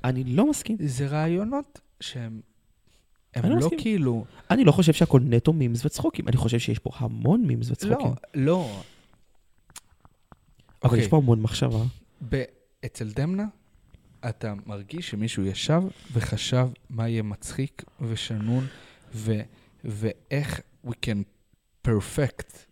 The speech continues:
Speaker 2: the joke. כאילו, אתה יודע, לא רק שהוא עשה שריון אבירים, הוא אמר, "כן, בוא נשים על הדוגמן של אותו לוק, גם וסט של, של ביטחון, הזוהר, צהוב."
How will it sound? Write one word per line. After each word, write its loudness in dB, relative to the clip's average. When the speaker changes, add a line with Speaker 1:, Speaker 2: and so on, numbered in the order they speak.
Speaker 2:
the -12
joke. -4
כאילו, -4
אתה -2
יודע, 4
לא 6
רק 4
שהוא 4
עשה 2
שריון 4
אבירים, 2
הוא 0
אמר, -4
"כן, 2
בוא 8
נשים 2
על 2
הדוגמן 0
של -2
אותו 4
לוק, 6
גם 0
וסט 6
של, 2
של -2
ביטחון, 0
הזוהר, 4
צהוב." 2